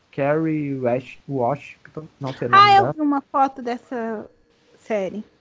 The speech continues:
Speaker 1: E tem o cara de Fringe, que eu gostava bastante dele, que eles são os três protagonistas da série,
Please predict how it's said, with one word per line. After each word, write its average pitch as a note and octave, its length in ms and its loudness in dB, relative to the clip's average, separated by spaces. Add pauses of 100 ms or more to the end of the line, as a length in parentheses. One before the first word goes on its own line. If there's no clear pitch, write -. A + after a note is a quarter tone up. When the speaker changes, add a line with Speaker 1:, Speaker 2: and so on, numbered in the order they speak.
(320)
Speaker 1:
E F#3 100 2
tem G3+ 360 2
o G#3+ 100 2
cara F#3+ 420 0
de F#3 160 -4
Fringe, D#3+ 880 -4
que - 80 -2
eu D3 80 2
gostava D3+ 480 0
bastante E3+ 720 -2
dele, C3+ 340 0
que - 140 -6
eles C#3+ 180 -4
são C#3+ 180 -6
os C3+ 100 -12
três D3 280 -4
protagonistas D#3+ 760 -4
da C3+ 120 0
série, C3 480 -2